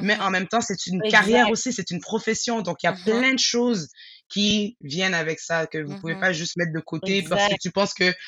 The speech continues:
Speaker 1: suis juste en train de laisser mes cheveux aller de gauche à droite, là.
Speaker 2: Mhm.
Speaker 1: Non.
Speaker 2: Mhm.
Speaker 3: Ouais, exactement.
Speaker 2: Ben,
Speaker 3: C'est
Speaker 2: ça,
Speaker 3: vraiment
Speaker 2: c'est
Speaker 3: ça.
Speaker 2: justement, ça me fait enchaîner avec la première question que j'ai pour vous,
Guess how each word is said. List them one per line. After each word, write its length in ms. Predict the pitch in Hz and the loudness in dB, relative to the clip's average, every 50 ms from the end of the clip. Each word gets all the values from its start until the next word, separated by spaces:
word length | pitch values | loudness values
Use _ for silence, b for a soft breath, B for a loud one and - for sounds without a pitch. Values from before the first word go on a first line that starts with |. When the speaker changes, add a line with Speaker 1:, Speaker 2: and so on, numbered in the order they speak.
| B B B B | B B B B
Speaker 1:
suis 120 | - 185 | -6 -4
juste 100 | 190 - | -2 0
en 80 | 190 185 | 0 0
train 160 | - 196 180 | 0 0 0
de 100 | 185 175 | 0 0
laisser 340 | 175 170 170 170 170 - 180 | 0 0 0 -2 -2 -2 -2
mes 80 | 180 180 | 0 0
cheveux 280 | - - 170 156 170 | 0 0 0 2 2
aller 240 | 170 165 165 175 175 | 4 4 4 2 0
de 100 | 156 156 | -2 -4
gauche 260 | 156 156 175 - - | -4 -4 -4 -2 -2
à 60 | 160 | -4
droite, 320 | 160 - 185 196 190 185 - | -2 0 2 2 2 2 0
là. 160 | 160 151 147 - _ b b b b _ - | -4 -4 -4 -8 _ b b b b _ -14
Speaker 2:
Mhm. 380 | 202 208 202 214 220 208 - 151 | -14 -12 -12 -10 -8 -6 -6 -4
Speaker 1:
Non. 160 | 147 143 147 - _ _ _ _ - | -6 -6 -8 -12 _ _ _ _ -16
Speaker 2:
Mhm. 360 | 185 202 190 196 196 185 196 | -14 -14 -12 -12 -8 -4 -2
Speaker 3:
Ouais, 140 | 202 180 - 175 | -2 -2 -2 -6
exactement. 800 | 175 165 - 196 202 196 - _ - 190 175 180 170 170 170 175 | -12 -8 -6 -4 -4 -4 -4 _ -8 -8 -8 -8 -12 -14 -12 -8
Speaker 2:
Ben, 180 | 196 208 - - | -4 -4 -2 -2
Speaker 3:
C'est 0 | |
Speaker 2:
ça, 140 | - 165 | 0 0
Speaker 3:
vraiment 280 | 208 196 185 175 160 156 | 2 2 2 0 -2 -6
Speaker 2:
c'est 100 | - 214 | -8 -6
Speaker 3:
ça. 60 | 190 - | -6 -6
Speaker 2:
justement, 320 | - - 202 208 233 262 | -6 -6 -6 -6 -6 -6
ça 180 | - 262 185 185 | -4 -4 -6 -6
me 60 | 190 | -6
fait 240 | 185 - 214 208 208 | -8 -6 -2 -2 0
enchaîner 420 | 196 190 - - 214 190 190 202 | 0 2 0 0 0 -2 -4 -2
avec 440 | 214 220 202 180 175 165 - - - - | -2 -2 -2 -4 -8 -8 -10 -14 -16 -12
la 340 | 170 170 170 170 170 170 | -8 -4 -2 -2 -2 -2
première 400 | 165 - - - 202 202 196 208 | -4 -8 -10 -8 -4 -4 -4 -6
question 380 | - - 185 180 - - 208 214 | -6 -10 -10 -10 -10 -10 -10 -10
que 60 | 202 196 | -10 -10
j'ai 180 | 190 180 185 | -8 -10 -10
pour 300 | 185 - 202 175 170 180 | -12 -14 -14 -12 -12 -12
vous, 300 | 185 175 180 190 214 330 | -14 -14 -14 -12 -12 -14